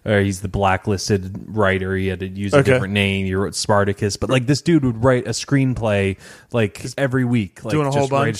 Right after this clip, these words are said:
Speaker 1: screenplay, write a screenplay, write a screenplay.
Speaker 2: He wrote
Speaker 1: Like,
Speaker 2: Spartacus?
Speaker 1: he wrote Spartacus, yeah.
Speaker 2: Oh,
Speaker 1: Um,
Speaker 2: wow.
Speaker 1: and they won the Oscar and stuff, but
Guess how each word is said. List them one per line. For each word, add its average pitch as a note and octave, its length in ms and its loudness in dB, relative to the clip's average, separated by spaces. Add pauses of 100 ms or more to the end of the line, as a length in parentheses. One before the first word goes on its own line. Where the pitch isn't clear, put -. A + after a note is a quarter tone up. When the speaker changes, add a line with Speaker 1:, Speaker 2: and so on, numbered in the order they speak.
Speaker 1:
screenplay, F#2+ 340 -4
write A#2 140 2
a A2+ 40 0
screenplay, F#2 380 -8
write A#2 160 0
a A#2+ 40 0
screenplay. - 140 -8
Speaker 2:
He F#3+ 80 4
wrote G3 120 6
Speaker 1:
Like, F2+ 80 -2
Speaker 2:
Spartacus? C3+ 600 -2 (120)
Speaker 1:
he B2 120 -2
wrote C3 160 2
Spartacus, C3 560 -2
yeah. G#2 200 0 (160)
Speaker 2:
Oh, A#2+ 60 -2
Speaker 1:
Um, G#2 420 0
Speaker 2:
wow. G#2 60 0
Speaker 1:
and G2 140 -2
they F#2+ 80 0
won G2 180 0
the G2 100 0
Oscar G#2 640 -2
and G2+ 160 -4
stuff, G#2 280 -2 (100)
but G2 160 -2